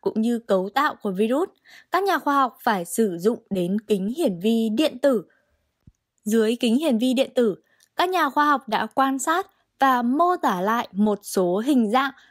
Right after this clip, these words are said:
và cấu tạo của virus như sau. Virus dại, virus khảm thuốc lá,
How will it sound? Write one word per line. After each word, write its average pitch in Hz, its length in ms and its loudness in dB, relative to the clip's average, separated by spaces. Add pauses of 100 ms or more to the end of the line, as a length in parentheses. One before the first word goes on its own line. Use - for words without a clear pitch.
(120)
và 233 240 0
cấu 190 240 -2
tạo 269 260 -2
của 190 140 -6
virus 202 380 0
như 254 140 2
sau. 277 360 2 (800)
Virus 233 300 0
dại, 294 340 0 (640)
virus 214 380 0
khảm 214 280 -2
thuốc 277 200 -2
lá, 208 380 2